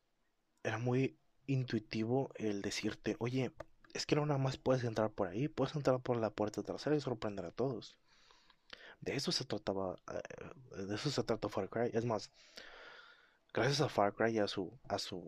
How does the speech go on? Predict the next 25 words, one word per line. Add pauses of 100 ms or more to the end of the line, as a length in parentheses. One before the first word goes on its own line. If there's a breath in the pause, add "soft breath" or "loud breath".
uso
de
la
jugabilidad
emergente, (560 loud breath)
podemos
tener
ahora
juegos (340 loud breath)
como
lo
que, (340)
en
otros
géneros,
como
lo
que
es
Zelda
Breath
of
the
Wild,
que